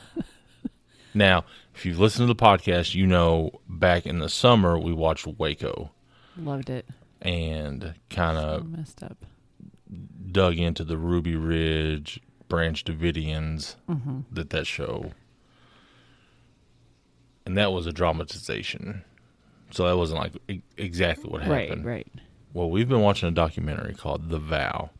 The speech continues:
Speaker 2: I heard about it on something, and or people were, like, tweeting about it there for a while, like, when it first came out.
Speaker 1: No,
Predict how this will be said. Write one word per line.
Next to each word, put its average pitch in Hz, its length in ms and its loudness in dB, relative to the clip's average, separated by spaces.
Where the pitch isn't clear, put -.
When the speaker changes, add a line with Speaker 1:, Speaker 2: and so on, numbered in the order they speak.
Speaker 2:
I 180 60 -2
heard 185 200 -4
about 175 160 0
it 156 60 -2
on 147 140 -4
something, 139 420 -6
and 143 280 -6
or 180 200 2
people 330 260 2
were, 247 80 6
like, 165 140 2
tweeting 170 280 2
about 131 160 -2
it 123 60 -6
there 117 220 -4
for 107 180 -8
a 92 40 -2
while, 117 260 -4
like, 131 120 -6
when - 80 -4
it - 80 -10
first - 220 -12
came 131 160 -10
out. - 180 -8
Speaker 1:
No, 156 440 6